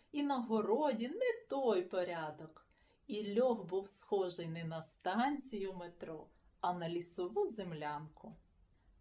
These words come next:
Майже одночасно з Байдами з'явилися й родичі журавля.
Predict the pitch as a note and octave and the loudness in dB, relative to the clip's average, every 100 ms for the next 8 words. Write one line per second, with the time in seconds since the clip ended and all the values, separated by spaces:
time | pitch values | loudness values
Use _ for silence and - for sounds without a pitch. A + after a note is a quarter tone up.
0 | _ G#3 F4 A4+ D#4 B3+ A3+ G#3+ A3+ B3+ | _ 0 6 6 6 2 2 4 2 4
1 | B3 - G3 F#3 F#3 C4+ F#4+ F#4 G3+ D#3+ | 0 0 -4 -4 -4 0 2 2 0 -8
2 | D#3 E3 - _ - F#3 G#3 A3 F4 F4+ | -10 -16 -20 _ -14 -4 2 4 6 4
3 | D#4+ - G#3+ F#3 A#3 D#4+ B3+ - A3 F#3+ | 2 -2 -2 0 0 -2 -8 -8 -8 -8
4 | F#3+ E3+ D#3 C#3+ | -10 -10 -10 -14